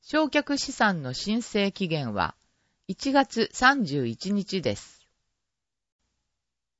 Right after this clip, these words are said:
会社や個人で工場や商店の経営、駐車場やアパートの貸し付け、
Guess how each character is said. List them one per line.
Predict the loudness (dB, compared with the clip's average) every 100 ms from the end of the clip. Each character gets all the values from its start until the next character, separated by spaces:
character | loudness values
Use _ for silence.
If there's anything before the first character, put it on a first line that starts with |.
| _
会 | 0 2 2
社 | -2 0
や | 0 0
個 | 0
人 | 0 -2 -2
で | -6 -8 -8 _ _ _ _
工 | 0 2
場 | 2 2 2
や | 0 -2
商 | 0 2 2
店 | -2 -6
の | -8 -6
経 | 2 4 6 4 0
営、 | -4 _ _ _ _ _ _
駐 | -2 0
車 | 2 2
場 | 4 2 4
や | 6 4
ア | 2
パ | 6 6
ー | 6
ト | 0
の | -8
貸 | -8 -6 -6
し |
付 | -8 -2
け、 | -2